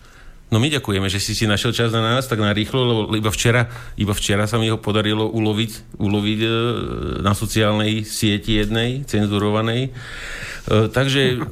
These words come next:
na začiatok, chalani, e, ak by ste mali niečo, čo vás za posledné dva týždne, čo sme sa nepočuli, zaujalo, vytočilo, rozosmialo niečo. E, mňa teda rozosmiala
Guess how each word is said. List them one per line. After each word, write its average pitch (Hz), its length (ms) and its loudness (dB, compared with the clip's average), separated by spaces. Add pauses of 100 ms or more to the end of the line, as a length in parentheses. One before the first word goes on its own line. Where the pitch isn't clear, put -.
(140)
na 107 240 2
začiatok, 143 400 -2
chalani, 139 640 0
e, - 80 -16 (400)
ak 113 240 0
by 123 80 2
ste 117 240 0
mali 117 480 2
niečo, 117 320 0
čo 113 160 0
vás 101 80 2
za 101 80 0
posledné 110 400 0
dva 101 80 0
týždne, 107 240 0
čo 104 160 0
sme 107 80 0
sa 104 80 0
nepočuli, 101 480 0
zaujalo, 101 720 2
vytočilo, 101 880 2
rozosmialo 98 960 0 (160)
niečo. 101 400 0
E, - 20 -8 (840)
mňa 110 560 2
teda 110 240 2
rozosmiala 107 960 0